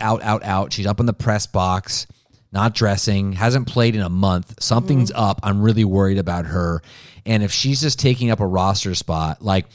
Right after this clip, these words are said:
Speaker 1: to me, she still has trade value. Like, you could get someone in the league that goes, "Yeah,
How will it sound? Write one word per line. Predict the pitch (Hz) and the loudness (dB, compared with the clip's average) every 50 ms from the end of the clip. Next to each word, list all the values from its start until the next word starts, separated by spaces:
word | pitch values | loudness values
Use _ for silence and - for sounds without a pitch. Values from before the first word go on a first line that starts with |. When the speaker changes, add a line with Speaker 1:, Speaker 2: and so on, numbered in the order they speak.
| - - - - - - _ _ _ _ | -20 -20 -20 -20 -20 -20 _ _ _ _
Speaker 1:
to | - 120 | -2 2
me, | 117 127 151 156 | 4 4 4 4
she | - - - 202 | 2 0 -2 -2
still | - - - - - 120 117 113 | -2 -2 -2 0 2 4 4 4
has | 107 110 107 107 - | 4 4 2 0 -2
trade | - - - 95 98 101 | -2 -2 -2 0 0 2
value. | 101 107 107 107 113 120 123 127 135 139 - - - - | 2 2 2 4 4 4 4 2 2 0 -2 -8 -12 -8
Like, | 92 92 92 | -6 -2 0
you | 104 107 | 0 2
could | - 147 127 | 4 2 4
get | 110 127 123 | 4 2 2
someone | - - 127 123 123 | 2 2 2 4 4
in | |
the | 127 127 | 4 4
league | 120 117 117 110 | 4 4 2 2
that | 104 110 | 2 0
goes, | 95 107 104 104 98 - | 2 4 4 2 2 2
"Yeah, | 156 202 185 98 76 | 2 2 2 0 -2